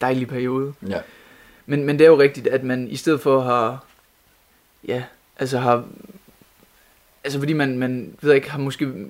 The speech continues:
Speaker 1: i højere grad været ude og gå nogle ture nogle steder, hvor man ikke havde været,
Speaker 2: Mhm.
Speaker 1: øh, blandt andet, eller
Speaker 2: Ja.
Speaker 1: måske taget sig tid til nogle ting, som man,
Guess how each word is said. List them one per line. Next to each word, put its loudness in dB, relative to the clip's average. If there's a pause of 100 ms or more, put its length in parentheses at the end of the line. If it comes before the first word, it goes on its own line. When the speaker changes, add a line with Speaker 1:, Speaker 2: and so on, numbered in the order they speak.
Speaker 1:
i -6
højere 4
grad 4
været 2
ude 2
og 2
gå 0
nogle -6
ture -6
nogle -8
steder, 0
hvor -4
man -6
ikke -6
havde -4
været, 2
Speaker 2:
Mhm. -6
Speaker 1:
øh, -8
blandt -6
andet, -6
eller -2 (100)
Speaker 2:
Ja. -2 (580)
Speaker 1:
måske -8
taget 0
sig -8
tid -6
til -6
nogle -4
ting, -4
som -6
man, -6